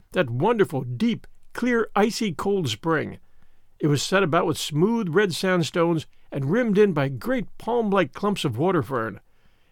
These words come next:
and beyond it was a log bridge over the brook. That bridge led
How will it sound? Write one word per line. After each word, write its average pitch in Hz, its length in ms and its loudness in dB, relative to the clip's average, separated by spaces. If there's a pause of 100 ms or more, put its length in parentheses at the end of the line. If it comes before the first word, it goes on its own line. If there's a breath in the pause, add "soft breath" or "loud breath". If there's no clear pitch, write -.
and 107 80 -8
beyond 151 320 4
it 240 140 4
was 139 120 0
a 147 60 2
log 175 380 2
bridge 214 280 4
over 131 160 2
the 131 120 2
brook. 170 360 -2 (1300)
That 165 280 2
bridge 185 320 6
led 165 240 2